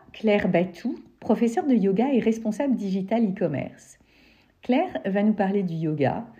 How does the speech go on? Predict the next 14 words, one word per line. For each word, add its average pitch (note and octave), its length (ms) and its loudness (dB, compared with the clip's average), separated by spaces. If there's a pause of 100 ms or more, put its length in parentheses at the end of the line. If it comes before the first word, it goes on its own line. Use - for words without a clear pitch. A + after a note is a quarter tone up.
(420)
de A3 100 4
son D4 260 2
impact C#4+ 500 -2
sur A#3+ 360 -4
le G3+ 140 2
corps, A#3 320 0
mais G#3+ 160 6
aussi A3 480 -2 (100)
sur - 300 -6
les F#3+ 140 4
pensées B3+ 680 -2
et F#3+ 100 0
les F3 220 0
émotions. D#3+ 520 -4